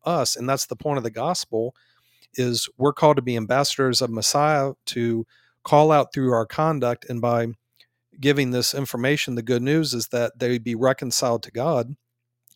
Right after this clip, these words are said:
But we shouldn't have people look at us and say, "Man, that, they're not living what,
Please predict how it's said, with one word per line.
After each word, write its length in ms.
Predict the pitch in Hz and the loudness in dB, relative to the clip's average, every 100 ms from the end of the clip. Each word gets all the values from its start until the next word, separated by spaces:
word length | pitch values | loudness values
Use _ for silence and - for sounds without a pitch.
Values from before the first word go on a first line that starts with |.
| - _ - - _ _ | -20 _ -20 -20 _ _
But 180 | 143 135 | 2 2
we 140 | 139 147 | 2 2
shouldn't 320 | - 151 123 | 4 2 2
have 160 | 180 | 0
people 300 | - 131 123 | 2 0 0
look 180 | 127 131 | 0 0
at 140 | 135 127 | 0 0
us 180 | 120 | -2
and 100 | 120 | -4
say, 360 | - 117 110 110 _ _ _ _ _ _ _ _ _ _ - | -4 -2 -4 -8 _ _ _ _ _ _ _ _ _ _ -14
"Man, 260 | 127 143 107 | -8 -8 -6
that, 200 | 113 - _ _ _ - - - | -8 -12 _ _ _ -20 -20 -20
they're 180 | 117 131 | -6 -2
not 200 | 190 117 | -2 0
living 420 | 120 117 120 113 | 0 -2 -2 -6
what, 180 | 131 123 | -4 -4